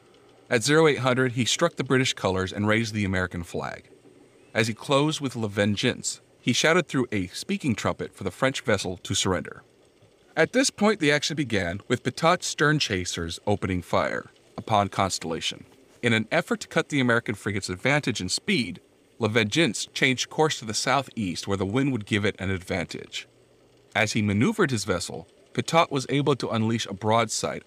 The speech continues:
aimed at Constellation's rigging. The American frigate waited to return fire until it gained the weather gauge. Now, having the advantage of the wind,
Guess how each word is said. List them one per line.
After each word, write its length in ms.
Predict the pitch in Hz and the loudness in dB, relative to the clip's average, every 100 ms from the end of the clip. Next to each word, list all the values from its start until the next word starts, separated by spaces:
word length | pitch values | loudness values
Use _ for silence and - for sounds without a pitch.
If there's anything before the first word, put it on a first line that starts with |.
| - | 0
aimed 220 | 123 143 | 0 0
at 80 | - | -2
Constellation's 680 | 123 117 - 95 90 98 95 | 0 0 -2 -6 -6 -8 -2
rigging. 360 | 107 90 - - _ _ _ _ _ _ _ | -2 -2 -6 -18 _ _ _ _ _ _ _
The 120 | - 120 | 2 4
American 340 | 135 156 170 | 4 2 -2
frigate 360 | - 123 131 - | 0 0 0 0
waited 320 | 110 123 131 | 2 2 0
to 60 | 110 | -4
return 360 | 101 - 113 | -4 0 -2
fire 480 | 104 - 165 135 104 | -2 2 4 4 2
until 240 | 95 104 | 0 -4
it 80 | 92 | -4
gained 240 | 87 92 90 | -2 -2 0
the 60 | |
weather 240 | 90 95 85 | 0 0 -2
gauge. 500 | - - - - - _ - _ _ - _ - - | -6 -12 -10 -12 -12 _ -20 _ _ -20 _ -20 -4
Now, 100 | 117 | 2
having 260 | 135 156 175 | 2 2 2
the 60 | |
advantage 420 | 131 127 123 110 | 2 2 2 0
of 60 | 98 | -2
the 60 | 90 | -2
wind, 420 | 107 165 - | 2 2 0